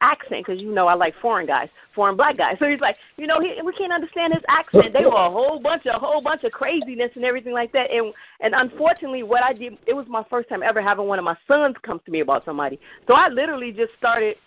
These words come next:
pulling away, even though there was no reason for me to. There was no reason for me to, and I started pulling away. And honestly, I, I admit it, I messed up real bad because I was listening to my son who was away in school. He didn't even live at home full time,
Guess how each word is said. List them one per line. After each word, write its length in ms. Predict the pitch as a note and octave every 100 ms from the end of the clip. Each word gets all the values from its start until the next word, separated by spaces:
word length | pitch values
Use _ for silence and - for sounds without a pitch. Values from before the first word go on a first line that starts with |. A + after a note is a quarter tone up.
| _ _ - - - - -
pulling 300 | C#4 B3+ A#3+
away, 400 | A#3 F3+ E3 E3 _ _ _
even 240 | B3 B3 A#3+
though 100 | A#3
there 120 | A3+
was 100 | G3+
no 140 | A3 G#3+
reason 300 | C#4+ A#3 F#3
for 120 | F3+
me 120 | C#3+ D3+
to. 200 | D#3 A#2+ _ _ _ _ _ _ _ _ _ _ _
There 100 | G#3
was 140 | G#3 G3+
no 140 | A#3+
reason 260 | B3 D4+ A#3
for 100 | A3+
me 120 | G3 F#3+
to, 140 | G3 F#3
and 80 |
I 100 | F#3+ A3
started 260 | G#3 G3
pulling 260 | A#3 A3+ A3
away. 360 | A3 D4 G#3+
And 100 | F#3 -
honestly, 480 | A3 C4+ C4+ B3 - - C#5 -
I, 140 | F3 A3
I 20 |
admit 240 | A3+ C4+ G#3
it, 80 |
I 120 | F#3+ -
messed 320 | A3+ F3+ -
up 140 | - - D#3
real 240 | - -
bad 320 | F3 D#3 D#3+ -
because 340 | F3+ F#3 F#3 E3+
I 60 | F#3+
was 140 | F3+
listening 300 | A3 A#3 G#3
to 80 | A3
my 160 | G3+ F#3+ C4
son 240 | C#4 A#3+ - - _
who 60 | F4+
was 100 | F4+
away 160 | F#4 G4+
in 80 | G4 -
school. 420 | A4+ B4 G4+ - - - _ _ _ -
He 40 | A#4+
didn't 160 | G#4+
even 300 | G4 F4+ A4+
live 80 | G4+
at 60 | -
home 200 | - -
full 160 | - D#4
time, 380 | G4+ C4+ F3+